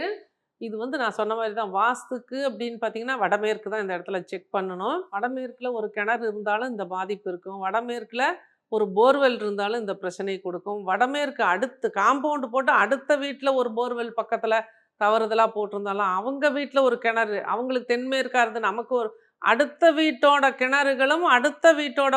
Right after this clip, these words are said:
போர்வெல்லும் நமக்கு பாதிக்குங்கிறது தான் நம்மளோட ரிசர்ச்சு. அது போலவே இந்த குணங்கள், ஏன்னா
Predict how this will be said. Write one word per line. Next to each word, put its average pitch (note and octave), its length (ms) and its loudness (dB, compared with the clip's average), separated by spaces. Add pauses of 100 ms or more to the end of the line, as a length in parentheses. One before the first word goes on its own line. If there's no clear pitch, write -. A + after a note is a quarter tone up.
போர்வெல்லும் C#4 560 2
நமக்கு A3+ 300 -6
பாதிக்குங்கிறது A3 720 -2
தான் B3+ 160 -4
நம்மளோட F#3+ 340 -6
ரிசர்ச்சு. F#3 560 -8 (680)
அது G#3+ 260 4 (100)
போலவே A#3 540 4 (540)
இந்த A3 340 -4 (100)
குணங்கள், D4 640 4 (260)
ஏன்னா B3 160 -10